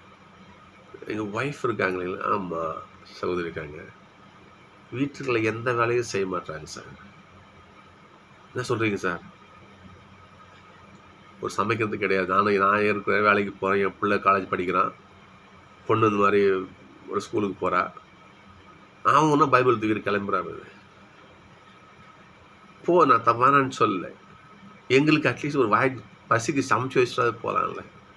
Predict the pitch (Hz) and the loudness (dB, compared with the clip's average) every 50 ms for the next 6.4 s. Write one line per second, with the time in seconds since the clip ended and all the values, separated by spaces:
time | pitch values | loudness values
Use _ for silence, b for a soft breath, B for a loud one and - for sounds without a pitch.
0 | - - - - - - - - - - - - - - - - - - - - | -20 -20 -20 -20 -20 -20 -20 -20 -20 -20 -20 -20 -20 -20 -20 -20 -20 -20 -20 -20
1 | - - - - - 143 156 175 185 320 196 117 - - 92 87 85 - - - | -20 -20 -16 -4 0 2 2 2 2 0 0 -2 -2 -4 -6 -6 -6 -10 -14 -18
2 | - - - - - - - 110 107 110 104 101 98 98 98 95 - - 113 113 | -20 -20 -20 -20 -16 -8 -6 0 2 4 4 4 4 2 0 -2 0 2 4 6
3 | 113 104 98 - - 92 80 82 78 73 - - - - - - - - - - | 6 4 4 2 -2 -6 -6 -6 -8 -12 -14 -16 -20 -20 -20 -20 -20 -20 -20 -20
4 | - - - - - - - - - - - - - - - - - - - 165 | -20 -20 -20 -20 -20 -20 -20 -20 -20 -20 -20 -20 -20 -20 -20 -20 -8 0 2 4
5 | 175 170 180 208 - - 214 196 - 165 156 147 139 135 - - 123 110 101 90 | 4 6 4 4 2 2 -2 2 2 2 2 4 2 0 0 0 -2 0 -2 -2
6 | 85 85 80 73 - - - | -2 -4 -6 -8 -10 -14 -18